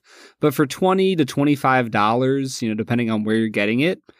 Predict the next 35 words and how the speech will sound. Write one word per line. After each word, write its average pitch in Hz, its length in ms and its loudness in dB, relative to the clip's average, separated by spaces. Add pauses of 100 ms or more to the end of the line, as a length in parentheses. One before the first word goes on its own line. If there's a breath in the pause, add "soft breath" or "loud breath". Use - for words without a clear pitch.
(240 soft breath)
this 196 120 -4
is 370 40 -4
a 339 60 -4
really 330 200 2
solid 247 480 0
whiskey. 127 500 -2
It, 113 200 -6
it's 131 200 -2
a 131 40 2
good 143 360 -2
pickup, 104 540 -4 (280 soft breath)
and 151 100 2
I 160 80 4
think 254 160 0
it's - 140 0
something 170 380 0
that 131 80 4
you 135 160 0
can 135 160 -2
easily 143 400 0
pull 127 300 0
out 117 360 0 (100)
on 117 260 0
a, 113 140 -4
you 120 160 -2
know, 104 220 -2
if 104 160 -4
you're 110 80 -2
having 123 240 0
a 107 40 0
bourbon 123 320 2
night 110 180 0
with 113 80 -6
some - 160 -10
friends, 156 640 0